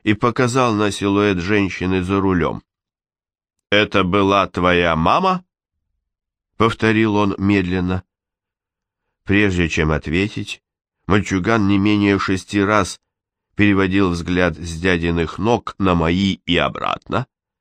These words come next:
Головы он по-прежнему не поднимал. Наконец он обвёл слово «нет» жирным кружком. Сидя на полу, я слегка откинулся назад, потёр подбородок,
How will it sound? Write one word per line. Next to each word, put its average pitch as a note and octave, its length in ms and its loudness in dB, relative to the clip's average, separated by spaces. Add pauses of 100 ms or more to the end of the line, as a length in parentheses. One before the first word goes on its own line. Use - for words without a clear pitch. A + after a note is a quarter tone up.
(560)
Головы G#2+ 380 0
он F3 180 -2
по-прежнему B2 680 -2
не G2+ 160 0
поднимал. E2+ 680 -2 (800)
Наконец G#2+ 680 0
он G#2 200 2
обвёл F#2+ 520 0
слово F#2+ 440 0
«нет» G2 480 0 (440)
жирным A2+ 640 2
кружком. G#2+ 640 -4 (1200)
Сидя F#2+ 420 0
на F2 160 2
полу, F2 360 -2
я F#2 240 0
слегка F2 560 -2
откинулся E2 680 -2
назад, D#2+ 600 -2 (840)
потёр A#2 400 0
подбородок, F#2 840 -2